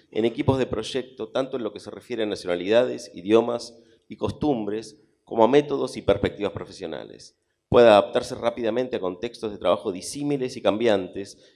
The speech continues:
gracias a la ductibilidad, a la ductilidad y la capacidad de respuesta desarrolladas en la carrera. Y puede hacer uso de una extensa red global de profesionales e investigadores de, de disciplinas radicalmente diferentes en las principales ciudades del mundo.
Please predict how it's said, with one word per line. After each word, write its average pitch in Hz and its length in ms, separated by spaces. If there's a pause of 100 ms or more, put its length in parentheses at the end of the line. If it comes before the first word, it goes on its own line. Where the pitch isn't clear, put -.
(120)
gracias 131 320
a 123 60
la 107 100
ductibilidad, 101 800
a 95 60
la 95 80
ductilidad 101 520
y 131 80
la 107 100
capacidad 95 420
de 113 80
respuesta 107 460
desarrolladas 82 560
en 78 80
la 73 80
carrera. - 400 (500)
Y - 140
puede 151 180
hacer 143 220
uso 139 220
de 120 60
una 120 120
extensa 143 500
red 120 260
global 110 460
de 92 80
profesionales 101 560
e 104 60
investigadores 98 580
de, 95 80 (400)
de 98 80
disciplinas 104 540
radicalmente 90 520
diferentes 98 840 (320)
en 98 100
las 95 120
principales 90 400
ciudades 82 240
del 76 100
mundo. 60 420